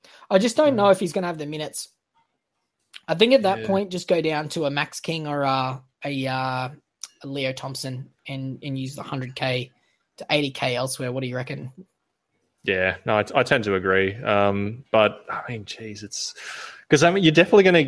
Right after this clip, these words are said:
Speaker 2: oh, God, you're not even guaranteed to get a good score out of him this week. There's every chance that he
Speaker 1: No, you're
Speaker 2: plays
Speaker 1: not.
Speaker 2: bloody half an hour, Wishart goes to hooker and Brandon Smith goes to lock.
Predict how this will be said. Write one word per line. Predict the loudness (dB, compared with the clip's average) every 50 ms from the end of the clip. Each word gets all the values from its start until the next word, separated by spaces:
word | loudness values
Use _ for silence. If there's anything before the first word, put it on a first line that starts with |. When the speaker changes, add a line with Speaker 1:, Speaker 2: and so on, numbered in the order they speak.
| 0 -6
Speaker 2:
oh, | -8 -8 -8 -8 -10 -12 -12 -8
God, | -4 -4 -4 -2 0
you're | 0
not | 0 2 2
even | 2 0 2
guaranteed | 2 2 2 2 0 0 -2 -2 -2
to | 0
get | 0 0 -2
a | -2
good | -6 _ -8 -6 -6 -6
score | -6 -6 -4 -2 -2 0
out | 0 -2 -2
of | -4
him | -4 -4
this | -2 -2 -2 -2
week. | -4 -2
There's | 0 2 4
every | 4 4 4
chance | 4 4 2 2 4 2
that | 2 2
he | 2
Speaker 1:
No, | 0
you're | 0 0
Speaker 2:
plays | 2 2 2 0 -2
Speaker 1:
not. | 0 0
Speaker 2:
bloody | 2 2 2 2 -2 -6 -10 -10 -4
half | 2 4 4 4 4 2
an | 2
hour, | 2 4 4 4 4 2 2
Wishart | 2 0 0 2 2 2 2 2 0
goes | -2 -2 0 -2
to | -2 0
hooker | 0 2 2 2 -2
and | -2 0
Brandon | 0 0 0 0 -4
Smith | -6 -4 -4 -4 -4 -2
goes | -2 -2 -2 -2 -4
to | -4
lock. | -2 0 0 0 -2 -4